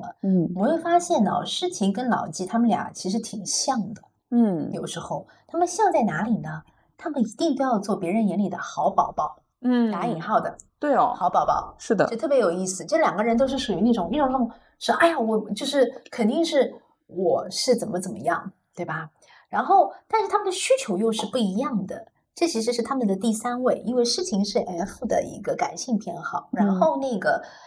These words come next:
Speaker 1: 老纪是 T 理性偏好。
Speaker 2: 嗯。
Speaker 1: 老纪要的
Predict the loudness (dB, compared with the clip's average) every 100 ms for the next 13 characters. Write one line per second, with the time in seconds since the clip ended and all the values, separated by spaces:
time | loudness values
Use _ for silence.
0 | -2 -2 -2 -2 0 0 0 -2 -4 -2
1 | -2 -2 -4 -2 -2 -2 -10 -8 -10 _
2 | 0 2 2 -4 -4 2 2 2 0 2
3 | 2 2